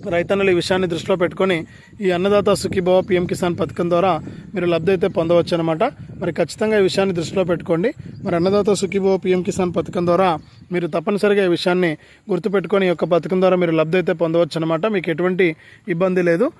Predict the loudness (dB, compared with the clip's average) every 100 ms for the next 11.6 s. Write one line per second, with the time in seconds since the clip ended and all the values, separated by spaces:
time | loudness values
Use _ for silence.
0 | _ -6 -2 0 2 2 2 -2 -4 -2
1 | -2 0 -2 0 -2 -2 -2 -4 -4 -2
2 | 0 0 0 0 -2 0 0 0 -2 -6
3 | -6 -4 -4 -2 -2 -2 -4 -16 -20 -6
4 | -2 0 0 0 2 2 0 -2 -4 -2
5 | 0 2 0 0 -6 _ _ -4 0 0
6 | 0 -2 -2 -2 -2 -2 -2 -2 0 -2
7 | -4 -6 -6 -6 -6 -4 -2 -2 -4 _
8 | _ -12 -10 -8 -6 -4 -2 -4 -4 -4
9 | -2 -2 -2 -2 -2 -4 -4 -4 -6 -10
10 | _ -14 -8 -6 -4 -2 0 -2 0 -2
11 | -2 -2 0 0 -2 -6